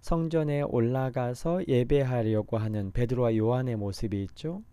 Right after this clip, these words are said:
또 제자들이 기도 시간을 지켜서 기도하는 모습도 보이죠. 그래서 예수님이 그러셨던 것처럼 제자들도 유대교 율법을 엄숙히 잘 지켰던 것으로 보여집니다.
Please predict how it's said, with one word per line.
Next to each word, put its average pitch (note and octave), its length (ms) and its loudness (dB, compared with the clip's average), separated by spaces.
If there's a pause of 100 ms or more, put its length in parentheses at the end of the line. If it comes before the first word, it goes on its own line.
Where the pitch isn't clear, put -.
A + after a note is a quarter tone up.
(600)
또 E3 180 4
제자들이 C#3 680 2
기도 C#3 220 4
시간을 D3 500 2
지켜서 C3 760 -2
기도하는 B2+ 440 0
모습도 G#2 440 -6
보이죠. G#2+ 640 -6 (760)
그래서 C#3 360 2
예수님이 D#3 480 4
그러셨던 C#3 600 -2
것처럼 C3 540 -2
제자들도 A2+ 1120 -2 (460)
유대교 D3 500 2
율법을 B2 1120 -2
엄숙히 A2+ 580 -4
잘 A2+ 360 0
지켰던 C3 600 -2
것으로 G2 420 -4
보여집니다. G#2+ 920 -2